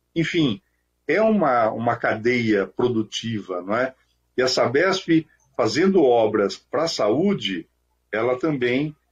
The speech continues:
é, é, estimula o desenvolvimento econômico da nossa região. E tem um outro detalhe, Vanessa, que é importante.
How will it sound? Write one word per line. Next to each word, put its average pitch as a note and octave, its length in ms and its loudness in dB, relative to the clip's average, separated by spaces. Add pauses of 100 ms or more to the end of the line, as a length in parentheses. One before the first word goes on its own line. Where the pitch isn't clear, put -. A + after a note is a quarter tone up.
(260)
é, F#2 920 0 (180)
é, F2+ 300 -4
estimula B2 600 0
o C3+ 60 2
desenvolvimento A#2 680 -2
econômico D#3 720 0
da G2+ 100 0
nossa G#2 260 -4
região. F#2+ 440 -4
E F#2+ 60 -12
tem F3+ 140 0
um F#3+ 100 4
outro G3 220 2
detalhe, C#3 760 -2 (200)
Vanessa, G2 400 -4
que - 100 -6
é A2+ 40 -2
importante. A#2 680 -2